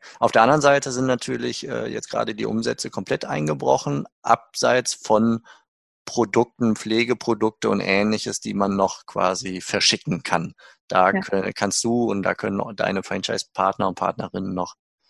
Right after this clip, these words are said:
Speaker 1: ähm, ja, ein bisschen was mitmachen. Wie groß ist der Schmerz im System gerade?
Speaker 2: Ähm, ja, der, der ist noch so ein bisschen, man, man spürt doch nicht so doll, ähm, wie so der Einzelne sich fühlt tatsächlich. Ähm, ich hab allerdings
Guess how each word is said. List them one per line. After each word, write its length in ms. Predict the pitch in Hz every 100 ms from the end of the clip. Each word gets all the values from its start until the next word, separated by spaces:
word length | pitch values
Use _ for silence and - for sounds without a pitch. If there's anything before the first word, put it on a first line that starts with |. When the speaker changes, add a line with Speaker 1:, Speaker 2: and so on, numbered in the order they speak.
| _ _ _
Speaker 1:
ähm, 500 | 117 92 87 87 87 -
ja, 160 | 127 87
ein 320 | 82 117 95
bisschen 400 | 127 131 - 107
was 360 | 107 - - 113
mitmachen. 640 | 107 104 - 101 - 139 135 - - -
Wie 100 | 127
groß 280 | 151 160
ist 120 | 170 -
der 80 |
Schmerz 320 | 135 123 110 -
im 100 | 95
System 380 | 95 - 92
gerade? 280 | 92 92 98 - _ _ _ _ _ _ _ _ _ - - _ _ -
Speaker 2:
Ähm, 720 | 233 240 247 247 240 240 233 _ _ _ -
ja, 280 | 202 226 269
der, 180 | 233 214
der 160 | 233
ist 220 | 247 262 320
noch 100 | 294
so 120 | 311
ein 140 | 294
bisschen, 520 | 269 285 294 277 269
man, 180 | 247 240
man 140 | 226 233
spürt 260 | 233 302
doch 100 | 339
nicht 160 | 285 294
so 120 | 254
doll, 420 | 202 196 214 339 508 - - -
ähm, 760 | 277 294 285 254 - 196 - - 220 220
wie 260 | 277 285
so 140 | 262 277
der 180 | 262
Einzelne 420 | 220 254 294 277 269
sich 240 | 247 -
fühlt 220 | 262 294
tatsächlich. 720 | 311 269 294 294 - 311 370
Ähm, 480 | - 233 240 247 233
ich 160 | 226 233
hab 140 | 262
allerdings 560 | 254 254 254 247 - -